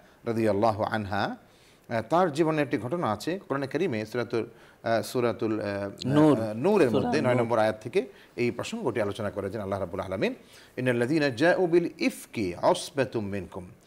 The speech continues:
Speaker 1: লা তাহসাবুহু শাররাল লাকুম বাল হুয়া খায়রুল লাকুম।" এখান থেকে শুরু। তো যেখানে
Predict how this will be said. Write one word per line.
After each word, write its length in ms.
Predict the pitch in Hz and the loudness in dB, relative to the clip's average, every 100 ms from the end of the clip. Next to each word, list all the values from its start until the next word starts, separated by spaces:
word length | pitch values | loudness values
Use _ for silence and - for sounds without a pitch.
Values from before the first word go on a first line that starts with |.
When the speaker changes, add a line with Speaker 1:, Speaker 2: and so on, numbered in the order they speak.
| - - | -20 -2
Speaker 1:
লা 140 | 120 107 | 0 0
তাহসাবুহু 560 | - - 117 113 101 | -4 -6 -4 -4 -4
শাররাল 300 | - 127 117 | -4 -2 -2
লাকুম 280 | 131 131 202 | -4 -6 -4
বাল 140 | 117 | -2
হুয়া 140 | 101 92 | -2 -4
খায়রুল 320 | - 98 92 | -6 -6 -6
লাকুম।" 260 | 90 - - - - 127 | -10 -14 -18 -18 -10 -6
এখান 220 | 147 131 | -4 -4
থেকে 180 | 131 - | -6 -2
শুরু। 300 | 180 135 - - _ _ - - _ _ _ - | 0 0 -2 -14 _ _ -20 -20 _ _ _ -6
তো 80 | |
যেখানে 720 | 135 165 220 240 262 262 262 | -4 -2 -2 -2 -2 -2 -4